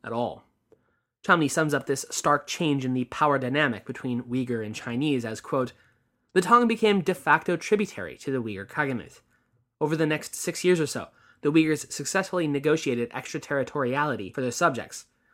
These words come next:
which means the rights for Uyghurs to settle freely in Chinese territory. Continuing the quote, "The right to loot several Chinese cities and an extremely unequal trading relationship,"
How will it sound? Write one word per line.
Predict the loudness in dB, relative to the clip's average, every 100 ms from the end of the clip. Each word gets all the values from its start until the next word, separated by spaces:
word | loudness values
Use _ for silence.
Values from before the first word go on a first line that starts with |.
| _
which | -8 -6
means | -4 -6 -8 -12 -16 _ _ _ -6
the | -4 -4 -4
rights | -2 -4 -6
for | -8 -4
Uyghurs | -2 -2 -2 -8
to | -8 -8
settle | -6 -8 -10
freely | -6 -4 -2 -4
in | -10 -12
Chinese | -14 -14 -6
territory. | 4 4 4 -10 -14 _ _ -20 _ _ _ _ _ _
Continuing | -16 -10 -6 -6 -8
the | -6
quote, | 2 2 2 _ _ _ _ _ _ _ _ 2
"The | 6
right | 6 4
to | 0
loot | 0
several | 0 4 4 4
Chinese | -2 -2 -2 0
cities | 0 0 -6 _ _ -6
and | -4 -2
an | -4
extremely | -6 -6 -2 0 2 2 2
unequal | -2 -2 0 -2 -2 -4
trading | -2 -4 -2
relationship," | -2 -2 -2 -4 -8 -10